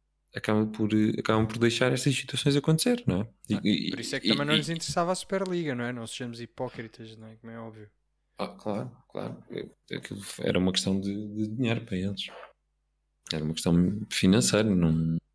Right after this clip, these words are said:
Speaker 1: não, não foi uma questão de adeptos nem nada.
Speaker 2: Não,
Speaker 1: Agora,
Speaker 2: sim, sim.
Speaker 1: a Superliga só foi abaixo, na minha opinião, foi, deveu-se muito aos adeptos ingleses. Porque são,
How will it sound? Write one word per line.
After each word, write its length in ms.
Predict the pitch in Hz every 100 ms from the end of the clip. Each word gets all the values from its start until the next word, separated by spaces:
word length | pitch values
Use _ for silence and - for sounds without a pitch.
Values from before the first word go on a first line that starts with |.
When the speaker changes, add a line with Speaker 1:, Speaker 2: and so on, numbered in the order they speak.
| _
Speaker 1:
não, 360 | - 85 87 90
não 140 | 85
foi 180 | 85 90
uma 100 | 85
questão 220 | - 90
de 80 | 95
adeptos 400 | 92 104 107 -
nem 100 | 117
nada. 260 | 104 110 104
Speaker 2:
Não, 220 | - - -
Speaker 1:
Agora, 220 | 180 160
Speaker 2:
sim, 180 | - 147
sim. 220 | - 139 - _ _ _
Speaker 1:
a 80 | 90
Superliga 480 | - 92 85 90 87
só 160 | 92
foi 200 | - 95
abaixo, 380 | 90 95 98 -
na 60 | 95
minha 220 | 92 95
opinião, 380 | 92 101 98 110
foi, 200 | - 151 - - 143 143
deveu-se 520 | 135 127 135 - 104
muito 480 | 104 120 135 139 151
aos 160 | 139
adeptos 360 | 139 143 - 160
ingleses. 560 | 139 107 127 - - _ _ _ _ -
Porque 320 | - - -
são, 640 | 98 90 87 90 90 92